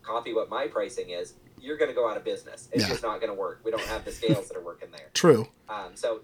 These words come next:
Speaker 1: knowing what it takes to operate your business,
Speaker 2: Mm-hmm.
Speaker 1: if you have to rent studio space versus already having studio space,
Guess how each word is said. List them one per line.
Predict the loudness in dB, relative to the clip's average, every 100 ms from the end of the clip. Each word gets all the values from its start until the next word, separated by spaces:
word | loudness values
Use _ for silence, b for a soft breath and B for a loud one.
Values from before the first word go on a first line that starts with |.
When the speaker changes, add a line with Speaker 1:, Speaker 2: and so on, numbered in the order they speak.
| -4
Speaker 1:
knowing | -4 -4 -10 -16 _ -6
what | -4
it | -2
takes | -4 -6
to | -8
operate | -8 -8 -4 -4
your | -4 -8
business, | -8 -6 0 0
Speaker 2:
Mm-hmm. | 0
Speaker 1:
if | -2
you | -6
have | -8
to | -6
rent | -6 -6
studio | -8 -10 -8
space | -10 -4 -2 -2 -6
versus | -10 -12 -12 -10
already | -8 -8 -8
having | -8 -8 -10
studio | -12 -12 -8 -8
space, | -2 -2 -2 -8